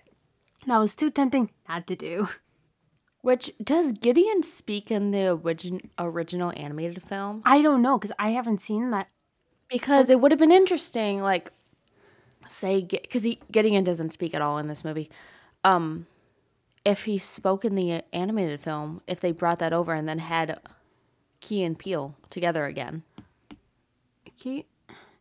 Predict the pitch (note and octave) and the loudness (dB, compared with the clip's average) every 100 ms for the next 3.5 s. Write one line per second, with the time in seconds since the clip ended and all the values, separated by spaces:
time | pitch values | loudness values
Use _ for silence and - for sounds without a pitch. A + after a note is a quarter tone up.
0 | _ - B3 A3+ G3 - B3 B3+ - C#4+ | _ -8 -6 -4 -6 -10 -10 -12 -8 -8
1 | D4 - _ _ _ _ _ _ _ - | -8 -10 _ _ _ _ _ _ _ -6
2 | E4+ F#3+ D#3+ _ _ - - C#4 B3 - | 0 0 -2 _ _ -20 -6 -4 -4 -2
3 | A3+ F#3+ F3 F#3+ F3 | -2 -2 -6 -8 -10